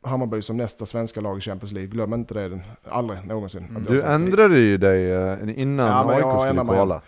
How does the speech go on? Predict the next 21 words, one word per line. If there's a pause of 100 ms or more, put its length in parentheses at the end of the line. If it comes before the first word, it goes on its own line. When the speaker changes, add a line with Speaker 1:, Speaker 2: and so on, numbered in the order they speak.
(120)
Speaker 1:
Och
sedan,
men
glöm
Speaker 2:
Ja.
Speaker 1:
inte
det
här
också. (540)
Speaker 2:
<laughs>
Speaker 1:
Eh,
Malmö
F
C
K, (340)
för
er
som
inte
vet
kanske,